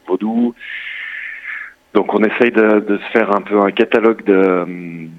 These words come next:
de, d'univers qui ont, qui ont, qui sont quand même un peu hauts en couleur, euh, qui nous parlent, et, euh, qui sont souvent, euh,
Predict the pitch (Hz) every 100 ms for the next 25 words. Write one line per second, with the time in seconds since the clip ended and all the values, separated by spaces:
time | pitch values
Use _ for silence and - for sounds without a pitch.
0 | _ _ _ 92 85 85 - 107 104 101
1 | 104 98 - 87 90 85 - 87 82 82
2 | - 87 87 87 82 - 87 95 95 92
3 | 95 95 95 95 90 80 78 - - 80
4 | 98 123 131 80 - _ _ - - -
5 | _ - 95 110 117 117 - 98 92 90
6 | 85 85 - - 90 - 98 101 104 95
7 | 87 85